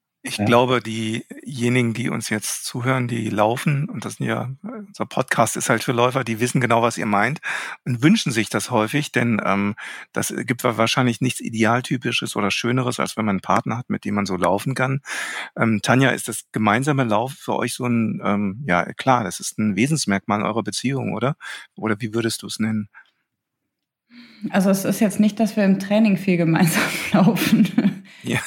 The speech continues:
Speaker 3: Äh, ja, das klappt schon aus Zeitgründen gar nicht. Ähm, aber natürlich, wenn wir die Zeit haben, ähm, dann verbindet uns das absolut.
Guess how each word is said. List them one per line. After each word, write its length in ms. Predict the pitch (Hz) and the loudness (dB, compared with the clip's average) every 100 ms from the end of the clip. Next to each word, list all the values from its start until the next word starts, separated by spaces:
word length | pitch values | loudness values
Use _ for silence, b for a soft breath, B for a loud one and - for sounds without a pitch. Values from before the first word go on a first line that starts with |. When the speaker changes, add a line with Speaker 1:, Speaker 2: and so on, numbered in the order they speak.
| - | 0
Speaker 3:
Äh, 340 | 180 180 165 | 4 4 6
ja, 140 | 196 220 | 4 4
das 180 | 214 214 | 2 0
klappt 260 | 240 247 | -2 0
schon 160 | 226 170 | 2 2
aus 200 | 165 - | 2 0
Zeitgründen 640 | 226 277 - 175 165 170 | -2 0 0 2 2 2
gar 200 | 165 156 | 2 4
nicht. 400 | 185 262 285 - | 4 4 2 -2
Ähm, 640 | 190 180 175 175 175 180 - b b b - | 0 2 4 2 2 0 -4 b b b 0
aber 220 | 180 180 | 2 4
natürlich, 680 | 180 175 269 262 196 - 170 | 4 4 4 4 2 -2 0
wenn 220 | 175 190 | 4 4
wir 140 | 190 | 2
die 160 | 175 160 | 0 -2
Zeit 400 | - 160 160 - | 0 0 0 0
haben, 600 | 160 180 220 285 - - | 0 4 6 4 2 -6
ähm, 580 | 175 175 175 175 185 269 - _ _ | -4 -2 -2 -4 -8 -10 -18 _ _
dann 520 | - 170 185 214 - - _ _ | 0 4 4 4 0 -8 _ _
verbindet 480 | 185 202 226 160 | 2 6 4 4
uns 240 | - 156 156 | 0 0 0
das 180 | 151 - | -6 -2
absolut. 760 | 180 180 185 190 190 185 | -2 -2 0 4 4 0